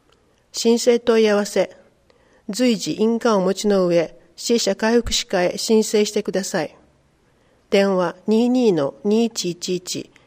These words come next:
内線一九一。訪問、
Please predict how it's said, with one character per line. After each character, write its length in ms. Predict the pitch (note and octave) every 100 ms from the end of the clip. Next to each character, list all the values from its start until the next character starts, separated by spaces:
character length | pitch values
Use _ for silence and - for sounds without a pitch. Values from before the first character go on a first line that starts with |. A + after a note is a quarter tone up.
| _
内 220 | G3+ A3
線 320 | A3 A3 A3 -
一 280 | G3+ - -
九 260 | - G#3+
一。 320 | F3 E3+ - - - _ _ _ _ _ _ _ _ _ _ _ _ _ -
訪 200 | A3 A3
問、 400 | G#3+ G3 F#3